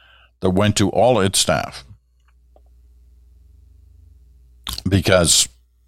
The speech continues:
it was a year ago last week that the New York Times, just like many other news organizations, said, "Stop coming to the office."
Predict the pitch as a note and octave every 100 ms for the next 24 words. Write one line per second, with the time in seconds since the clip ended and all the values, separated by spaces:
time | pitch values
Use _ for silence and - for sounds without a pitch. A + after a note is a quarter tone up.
0 | _ - F#2 D#2 F#2 A2 G2+ F#2+ F2 F2
1 | E2 A#2+ D#3 G#2 - - _ F#2 D#2+ F2+
2 | F#2 G2 F2 E2 F#2 E2+ G2+ - A2 A2
3 | G#2 F2 F#2 F#2 E2+ E2+ D#2+ D#2+ D2+ D#2
4 | C#2 C#2+ D2 - C#2+ D2 - C2 - D2
5 | C2+ - - - _ _ _ _ _ -
6 | - - - A2 G#2 G#2+ - - - -
7 | G2 F#2+ F2+ F2 - D#2 D#2 E2 D#2 -
8 | - - -